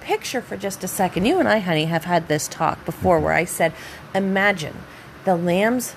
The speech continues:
Speaker 1: Supper, the Lamb's Feast, going up to heaven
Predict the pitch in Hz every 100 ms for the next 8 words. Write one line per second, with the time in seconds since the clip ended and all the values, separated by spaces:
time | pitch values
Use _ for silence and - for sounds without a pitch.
0 | - - - - 175 - - - - -
1 | - - - 170 202 311 302 - 254 -
2 | - - - - - - - - - -
3 | - - - 262 311 208 80 175 - -
4 | - 196 - 254 247 226 185 -